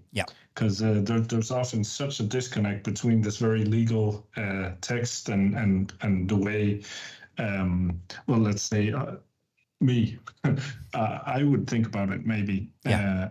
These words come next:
Speaker 2: uh, and, and know exactly what it is. So, yeah, and of course my background is marketing. So,
Speaker 1: Mm.
Speaker 2: um, now it's said, you know, um, we have another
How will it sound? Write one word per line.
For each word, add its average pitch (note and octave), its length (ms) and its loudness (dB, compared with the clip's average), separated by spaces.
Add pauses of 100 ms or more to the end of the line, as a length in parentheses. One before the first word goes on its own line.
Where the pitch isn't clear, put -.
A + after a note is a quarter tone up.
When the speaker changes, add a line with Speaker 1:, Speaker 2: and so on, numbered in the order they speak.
Speaker 2:
uh, - 40 -6
and, G2+ 180 2
and A2 240 2
know A2+ 340 4
exactly G#2 480 -2
what G2 200 0
it G2 140 0
is. C#3 260 -2
So, F#2+ 480 -2
yeah, G#2+ 240 -2
and F#2+ 120 0
of F#2+ 160 -2
course G#2+ 280 -2
my G#2 240 2
background A2 480 -2
is - 160 -8
marketing. G2 640 0
So, - 140 -4
Speaker 1:
Mm. G2 280 4 (540)
Speaker 2:
um, F2+ 400 -2 (1040)
now G2+ 220 4
it's F#2+ 120 0
said, A#2 300 0 (680)
you C3+ 100 6
know, C#3+ 360 4 (640)
um, A#2+ 680 2 (120)
we B2+ 180 2
have C#3+ 420 0 (440)
another A#2 460 0